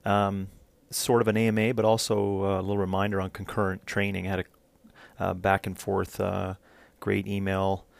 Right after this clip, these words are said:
uh, from, uh, a listener, and, uh, they were asking questions related to endurance and what kind of strength,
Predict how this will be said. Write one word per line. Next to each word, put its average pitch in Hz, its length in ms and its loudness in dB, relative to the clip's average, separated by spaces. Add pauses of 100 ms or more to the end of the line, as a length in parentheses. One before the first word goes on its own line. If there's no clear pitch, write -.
(260)
uh, 95 560 -2
from, 98 640 -4
uh, 92 220 -6
a 92 60 -6
listener, 135 380 -2 (640)
and, 101 340 0
uh, 98 320 2
they 104 120 2
were 98 80 2
asking 101 280 0
questions 101 680 -4
related 98 480 -4
to - 160 -4
endurance 98 540 -2
and 95 80 -6
what 95 100 -8
kind 95 160 -4
of 92 60 -6
strength, - 580 -4